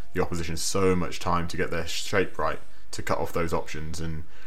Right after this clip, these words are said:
it becomes really, really difficult. And without having elite, elite players playing really well, you're gonna really struggle to, to pull it off, or you're gonna need to find different ways to get through it. So, yeah,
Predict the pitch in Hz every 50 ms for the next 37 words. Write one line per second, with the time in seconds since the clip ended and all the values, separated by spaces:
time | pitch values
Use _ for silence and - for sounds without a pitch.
0 | - - - - 90 87 95 90 92 87 82 78 82 85 90 95 92 92 87 85
1 | 85 82 85 87 85 82 82 78 - - - - - 87 82 76 - - - 87
2 | 87 87 87 76 - 87 - 90 85 85 85 - - 92 92 90 90 92 90 87
3 | - - 87 90 90 87 - - 92 85 82 80 80 85 - - 85 82 82 80
4 | 82 85 85 82 80 82 80 76 73 76 - - - - - - - - - -
5 | - 85 78 80 80 80 80 85 80 80 82 - - 85 82 82 82 80 - -
6 | 76 78 78 78 78 - - - - - - - - - - - - - 92 78
7 | - 82 80 - - 87 90 87 82 85 76 80 85 82 82 82 - - 80 80
8 | 80 78 - - - - 76 78 78 - - - - 76 - - - 80 78 76
9 | - - - 76 78 78 90 - - - - - - - - - - - - -
10 | - - - - - 95 104 95 -